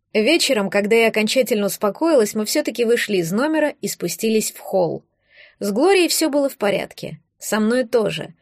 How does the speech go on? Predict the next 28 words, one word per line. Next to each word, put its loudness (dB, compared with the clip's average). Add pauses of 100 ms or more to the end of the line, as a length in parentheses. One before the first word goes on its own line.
(280)
значит, -2
незачем -4
оставаться -4
взаперти. -6 (720)
Когда 2
шкатулка 0
взорвалась, 2
выпуская 0
проклятие, 0
я 0
почувствовала 0
дальние 0
оттенки -4
эльфийской -4
магии. -4 (480)
Сперва 2
боялась 2
признавать -2
это, -6 (340)
а -4
потом -2
всё 0
же -2
сказала -2
себе: -8 (640)
"Эленвер 2
нас -6
нашёл". -4